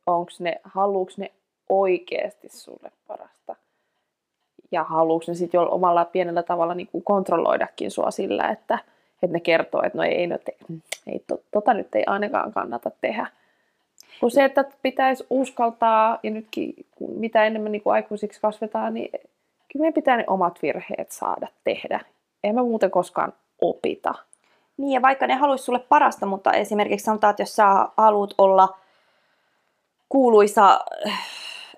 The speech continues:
Speaker 2: en, tai joku bi-, menestyvä
Speaker 1: Mm.
Speaker 2: bisnesomistaja. Niin jos joku ihminen, joka on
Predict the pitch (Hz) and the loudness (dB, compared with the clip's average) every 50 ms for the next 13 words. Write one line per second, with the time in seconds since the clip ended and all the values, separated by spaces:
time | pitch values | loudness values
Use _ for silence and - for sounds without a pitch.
0 | - 208 202 180 175 - 208 202 202 214 214 240 247 226 240 208 - 170 - - | -4 -4 -4 -2 2 4 4 4 4 2 2 2 2 2 2 0 0 0 0 -2
1 | 82 98 - - - - - - - - 226 220 208 202 - - 208 208 - 277 | -2 -4 -4 -4 -6 -8 -8 -6 -4 -4 -4 -4 -6 -12 -16 -16 -10 -4 0 0
2 | 294 311 285 - - 226 208 202 214 208 214 - - 170 180 - - - _ _ | 0 0 -2 0 2 2 2 2 2 -2 -2 -2 -4 -4 -4 -6 -8 -16 _ _
3 | _ _ _ _ _ _ _ - 240 226 226 190 170 156 170 - - - 117 - | _ _ _ _ _ _ _ -4 -2 0 2 2 0 0 -4 -6 -2 0 0 0
4 | - - - _ _ _ _ _ _ _ _ _ _ _ _ _ _ _ _ _ | 0 -2 -6 _ _ _ _ _ _ _ _ _ _ _ _ _ _ _ _ _
5 | _ _ - 269 269 254 - - - - - 269 262 - 294 294 294 294 302 294 | _ _ -6 -4 -4 -4 -6 -10 -10 -6 -4 -4 -2 -2 -2 -4 -2 -2 -4 -4
6 | 277 254 233 233 226 226 220 220 214 214 - 214 208 208 208 208 | -2 0 0 0 0 0 0 -2 0 2 4 6 6 6 4 2